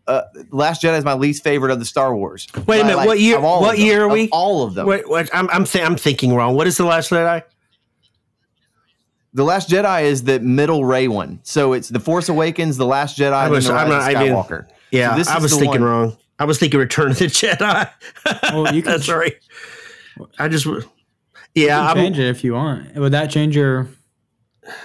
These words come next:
Speaker 2: Yeah, that's, that was probably my least favorite of the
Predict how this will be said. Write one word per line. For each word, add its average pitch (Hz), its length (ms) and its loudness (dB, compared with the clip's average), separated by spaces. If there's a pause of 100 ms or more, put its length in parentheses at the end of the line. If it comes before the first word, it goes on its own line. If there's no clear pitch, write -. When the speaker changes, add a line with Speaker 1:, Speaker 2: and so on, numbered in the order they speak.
(140)
Speaker 2:
Yeah, 160 260 0
that's, 190 280 0
that 156 280 -2
was 131 140 0
probably 135 420 2
my 123 180 2
least 127 380 2
favorite 110 440 0
of 110 200 0
the 110 280 0